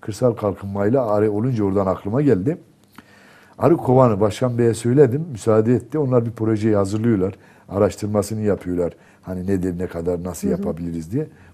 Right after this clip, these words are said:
Speaker 1: Mesela arı kovanı da dağıtacağız, yaptıracağız. Yine ayrıca, e,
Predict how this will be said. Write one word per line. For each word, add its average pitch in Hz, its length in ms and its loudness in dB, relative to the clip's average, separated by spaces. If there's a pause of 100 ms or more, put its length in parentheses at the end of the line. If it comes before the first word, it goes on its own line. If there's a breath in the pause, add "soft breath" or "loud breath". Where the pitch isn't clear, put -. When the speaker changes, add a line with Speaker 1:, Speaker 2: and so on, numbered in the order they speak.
Speaker 1:
Mesela 127 200 -4
arı 139 220 2 (100)
kovanı 135 340 -2
da 107 120 4
dağıtacağız, 76 640 -10
yaptıracağız. 131 680 -8 (340 soft breath)
Yine 143 180 0
ayrıca, 143 480 2 (1600 loud breath)
e, 104 40 -6